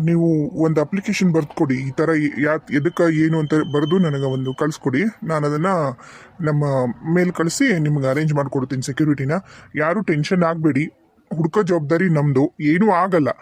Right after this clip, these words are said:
ಅವಂಗೆಲ್ಲ ಅಷ್ಟಕ್ಕೊಂದ್ ಸೀನ್ ಇಲ್ಲ, ಆಯ್ತಾ? ಅವ್ನು ಇರೋದ ಬಿಟ್ಟಿ, ಅವ್ ಖಾಲಿ ಸುಮ್ನ ಅವನು. ಒಂದ್ ಇಪ್ಪತ್ತು ಸರಿ ಜೈಲ್ಗೆ ಹೋಗಿ ಬಂದ್ರು ಅವ್ನ್ ನಾಚಿಕೆ ಮಾನ ಮರ್ಯಾದೆ ಇಲ್ಲ.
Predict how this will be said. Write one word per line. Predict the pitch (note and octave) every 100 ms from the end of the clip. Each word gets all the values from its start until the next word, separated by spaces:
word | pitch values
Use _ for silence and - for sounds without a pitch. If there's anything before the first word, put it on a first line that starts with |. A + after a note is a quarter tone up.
| - - - C3+
ಅವಂಗೆಲ್ಲ | D#3 G3+ G#3+ G#3+ A3
ಅಷ್ಟಕ್ಕೊಂದ್ | G3+ F#3+ F#3+ F#3+
ಸೀನ್ | - E3+ E3+
ಇಲ್ಲ, | D#3 C#3 _ -
ಆಯ್ತಾ? | D#3 E3+ C3 G#2 - - -
ಅವ್ನು | D#3 F3 F3+
ಇರೋದ | F3 F#3+ G3 G3+ G#3+ A3+
ಬಿಟ್ಟಿ, | G3+ F3 - F3 - _ _ _ -
ಅವ್ | D3
ಖಾಲಿ | - D#3+ F#3
ಸುಮ್ನ | G3 F#3+ G3
ಅವನು. | D#3+ B2+ A#2 - - -
ಒಂದ್ | C#3+
ಇಪ್ಪತ್ತು | C#3 F3 - F3+
ಸರಿ | F#3+
ಜೈಲ್ಗೆ | F3+ F3+
ಹೋಗಿ | F#3 F3
ಬಂದ್ರು | F3+ F#3 G#3
ಅವ್ನ್ | F3+ D#3
ನಾಚಿಕೆ | D#3 - F3+
ಮಾನ | E3 D#3
ಮರ್ಯಾದೆ | D#3+ D3 D3
ಇಲ್ಲ. | D3